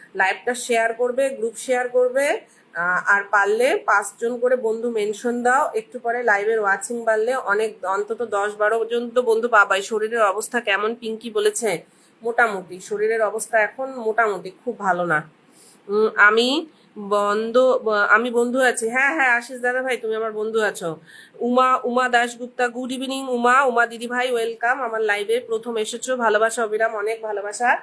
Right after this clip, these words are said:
যারা যারা আসছো, ওই যে বললাম, একটু গ্রুপ শেয়ার করবে আর পাঁচটা করে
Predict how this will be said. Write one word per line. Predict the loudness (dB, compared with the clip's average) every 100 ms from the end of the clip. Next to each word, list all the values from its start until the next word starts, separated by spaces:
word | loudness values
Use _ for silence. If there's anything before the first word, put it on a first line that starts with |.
| -6 -20 _ -4
যারা | 2 2
যারা | 2 0
আসছো, | -2 -4 -10
ওই | -8
যে | -4
বললাম, | -4 0 0 -2 0
একটু | 0 0 -10
গ্রুপ | -8 -8 -8
শেয়ার | -4 -2 0
করবে | -2 -4 -2 0
আর | 0
পাঁচটা | 2 0 -2 -4 -4
করে | -2 -6